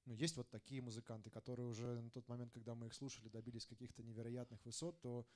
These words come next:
сейчас мы, наверное, чаще, ну, не знаю, чаще, не чаще, ну, очень много обращаем внимание на молодых продюсеров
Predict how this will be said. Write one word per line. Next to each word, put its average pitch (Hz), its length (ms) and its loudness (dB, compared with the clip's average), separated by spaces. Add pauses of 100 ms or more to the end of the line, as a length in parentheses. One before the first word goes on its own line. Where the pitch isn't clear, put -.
(580)
сейчас 165 440 8
мы, 151 360 6 (440)
наверное, 123 300 0
чаще, 127 500 2 (300)
ну, 147 160 4 (360)
не 123 80 -2
знаю, 120 180 -2
чаще, 131 360 0
не 117 120 -4
чаще, 120 540 0 (260)
ну, 117 240 -10
очень - 240 -2
много 131 200 -2
обращаем 117 400 -4
внимание 120 360 -4
на 113 280 -6
молодых 123 380 -4
продюсеров 120 500 -6